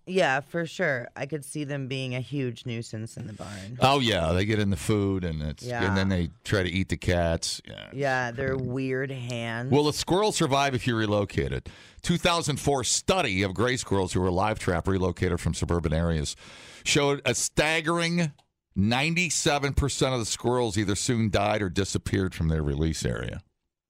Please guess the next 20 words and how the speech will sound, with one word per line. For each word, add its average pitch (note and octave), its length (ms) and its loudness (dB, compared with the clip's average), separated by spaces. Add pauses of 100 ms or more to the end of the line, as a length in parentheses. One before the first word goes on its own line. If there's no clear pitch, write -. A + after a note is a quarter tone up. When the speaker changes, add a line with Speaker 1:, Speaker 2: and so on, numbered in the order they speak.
(400)
Speaker 2:
So. A#1+ 380 -2 (240)
Speaker 1:
Oh, C#3 240 -4
my A2 180 -4
God. G#2 560 -6
They A2+ 100 -8
do A2+ 140 -8
not A2+ 340 -6
do A2 340 -6
well G#2 360 -4
being G#2 380 -8
relocated. G2 840 -8
Speaker 2:
Interesting. F2+ 1120 0 (560)
I G2+ 120 4
wonder D#3+ 340 2
why D3 300 2
they C3 160 0
can't B2+ 460 0
adapt. A2+ 640 0
Overcome. F#3 760 0 (2000)
<laughs> - 280 0